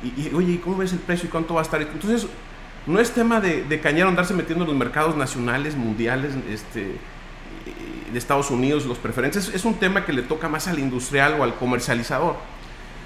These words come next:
Pero sin duda es súper importante para el productor saber cuánto va a ganar, porque si no sabes cuánto vas a ganar, pues no te puedes endeudar, cosa que,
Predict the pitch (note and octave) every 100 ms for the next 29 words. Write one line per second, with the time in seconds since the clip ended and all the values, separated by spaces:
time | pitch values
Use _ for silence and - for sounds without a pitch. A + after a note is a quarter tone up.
0 | - - - F3 F3+ F#3 F3+ A#3 D4 B3+
1 | C4 C#4+ A3 F#3 D#3 E3 E3 - G#3+ G#3+
2 | - - - D3+ D3 C#3+ D3+ C#3 C#3 G3+
3 | G3 D#3 E3+ F3+ F3 E3+ F3+ C4+ - C3
4 | E3 F#3+ A3 G#3+ G#3+ G#3 G#3 F#3+ F#3 G#3
5 | G#3 D#3 F3+ - F#3+ F3+ E3+ E3+ A#3 G3+
6 | G3 F#3 G3+ F3 B2+